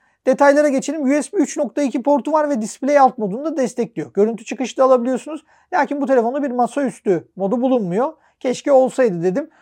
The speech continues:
Bir görüntü aktarma yazılımı var Red Magic'in ama o da çok stabil çalışmıyor.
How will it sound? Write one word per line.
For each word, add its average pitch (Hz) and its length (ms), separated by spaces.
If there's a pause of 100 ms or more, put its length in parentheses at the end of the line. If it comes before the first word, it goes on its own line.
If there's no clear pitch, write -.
(200)
Bir 294 140
görüntü 269 420
aktarma 302 400
yazılımı 285 520
var 302 340
Red 226 160
Magic'in 220 380
ama 311 380
o 277 100
da 285 80
çok - 180
stabil 285 320
çalışmıyor. 233 600